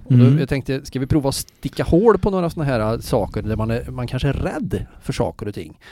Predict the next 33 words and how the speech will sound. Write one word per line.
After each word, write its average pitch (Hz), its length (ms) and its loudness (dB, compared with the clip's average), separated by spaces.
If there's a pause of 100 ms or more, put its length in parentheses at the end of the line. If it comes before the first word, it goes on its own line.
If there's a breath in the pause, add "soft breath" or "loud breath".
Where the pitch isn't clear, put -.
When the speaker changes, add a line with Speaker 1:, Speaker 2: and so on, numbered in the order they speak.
(240 loud breath)
Speaker 1:
Man 113 100 -6
pratar 123 280 2
om 117 220 -2
kil-, 123 580 -6
kulturmiljöskyddat, 117 1600 -2
fasadskyddat 120 1500 -2
och 123 220 -8
såna 107 200 -8
här 104 140 -6
saker. 92 320 -6 (400 loud breath)
V-, 135 160 -8
vad, 143 320 0 (380)
kan 139 140 0
du 143 80 2
ta 156 160 2
oss 139 180 -4
igenom 135 320 -4
lite 208 200 -8
snabbt? - 340 -4
Vad, 113 220 -6
vad 120 300 2
är 117 60 0
det, 113 200 -2
behöver 135 420 2
man 139 140 0
vara 202 280 0
rädd 95 180 -6
för 110 100 -6
det 104 60 -4
här? 98 240 -8 (220)
Speaker 2:
Inte 110 260 0
alls. - 360 -2 (160)
Speaker 1:
Nej. 151 260 -2